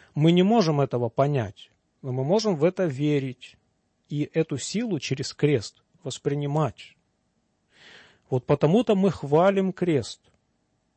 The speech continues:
как делал это апостол Павел. Да, Павел не гнушался креста, а говорит:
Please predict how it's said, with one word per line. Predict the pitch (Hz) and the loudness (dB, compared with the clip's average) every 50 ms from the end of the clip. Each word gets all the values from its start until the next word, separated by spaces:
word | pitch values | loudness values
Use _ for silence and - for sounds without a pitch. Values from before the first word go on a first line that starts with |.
| _ _ | _ _
как | - 139 135 131 | -2 -2 0 2
делал | 139 151 156 139 131 123 127 | 4 4 4 4 4 2 0
это | 117 - 127 | -2 0 -2
апостол | 120 - - 135 117 - - 131 135 | -2 -2 -2 -6 -8 -6 -4 -6 -6
Павел. | - - 147 123 110 107 104 - | -2 0 0 0 0 -2 -8 -14
Да, | 131 131 135 139 | -10 -4 -4 -4
Павел | 131 - - 151 160 170 180 175 160 147 | -2 0 2 2 2 2 2 0 0 0
не | 151 151 147 | 0 0 0
гнушался | 139 135 139 143 135 - - - 170 190 226 233 - - - 113 107 - _ _ _ _ _ _ | 0 0 0 0 0 0 2 4 6 6 6 4 2 -4 -12 -14 -16 -18 _ _ _ _ _ _
креста, | - 131 135 127 - - - 123 113 107 | -6 -4 -4 -4 -4 -8 -8 -8 -8 -8
а | 110 | -8
говорит: | 110 117 120 131 143 151 139 - | -6 -6 -4 -4 -4 -4 -6 -8